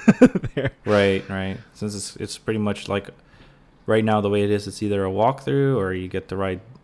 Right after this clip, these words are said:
Speaker 2: two, the two rides or one of the two rides or something like that, and, or do an experience like, uh, build, building something.
Speaker 1: Yeah.
Speaker 2: So
Speaker 1: Lightsaber or droid.
Speaker 2: I
Speaker 1: And
Speaker 2: do
Speaker 1: then
Speaker 2: like
Speaker 1: you could drink.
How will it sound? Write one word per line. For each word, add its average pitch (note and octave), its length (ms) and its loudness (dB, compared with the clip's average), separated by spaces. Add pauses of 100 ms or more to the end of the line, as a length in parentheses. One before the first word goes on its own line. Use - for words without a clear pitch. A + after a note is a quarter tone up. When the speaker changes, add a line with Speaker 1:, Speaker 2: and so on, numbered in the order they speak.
(120)
Speaker 2:
two, G2+ 200 -8
the F#2 140 -10
two G#2 200 -6
rides F#2+ 360 -2
or F2 80 -4
one F2+ 180 -6
of F2+ 80 -6
the F2 80 -8
two F2+ 180 -8
rides F2 340 -8
or - 20 -14
something F#2+ 240 -12
like F#2 100 -10
that, F#2 260 -10
and, F2 260 -10 (140)
or F#2 260 -2
do G2 240 -4
an F#2+ 80 -2
experience F#2 560 -8
like, F#2 220 -6
uh, F#2 320 -4
build, G2 440 -2
building G#2 260 0
something. F2+ 360 -10 (460)
Speaker 1:
Yeah. A2+ 300 -12
Speaker 2:
So F2+ 360 -8 (420)
Speaker 1:
Lightsaber B2 480 -6
or A#2+ 160 -6
droid. A#2 460 -16 (1300)
Speaker 2:
I - 60 -4
Speaker 1:
And - 60 -2
Speaker 2:
do C#3+ 80 4
Speaker 1:
then C#3+ 120 6
Speaker 2:
like B2+ 180 4
Speaker 1:
you A3+ 60 0
could F#3 60 -6
drink. F#3+ 300 0